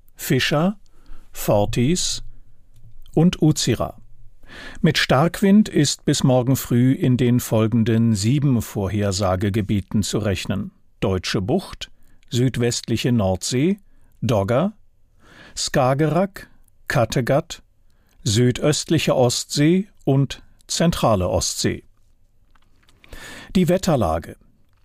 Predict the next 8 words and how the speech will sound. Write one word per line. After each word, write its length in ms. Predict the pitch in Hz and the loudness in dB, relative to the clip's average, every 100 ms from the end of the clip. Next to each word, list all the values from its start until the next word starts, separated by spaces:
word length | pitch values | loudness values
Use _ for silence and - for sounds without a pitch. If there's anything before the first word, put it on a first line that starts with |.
| _ - - | _ -20 -4
Ein 420 | - 135 135 139 | 2 4 4 2
umfangreiches 1200 | 165 175 202 196 180 165 135 123 127 - 101 - - | 4 4 4 4 4 4 4 2 2 0 -2 -2 0
Hoch, 520 | 120 131 208 - - - | 2 2 0 -4 -20 -12
tausendsechsunddreißig, 1900 | - 104 101 95 98 87 110 107 - 107 95 107 110 139 - 117 165 - - - _ _ _ - | -2 2 2 2 0 0 0 -2 -2 -2 -2 0 0 0 0 -2 -2 -6 -18 -20 _ _ _ -2
wandert 640 | 107 107 101 101 98 - | 2 4 4 2 0 -4
von 280 | - 120 98 | -2 2 2
der 280 | 98 95 92 | 2 2 2
Westukraine 1200 | 107 - - 117 - 107 104 123 147 165 170 | 0 -2 -4 -4 -2 0 2 2 2 2 0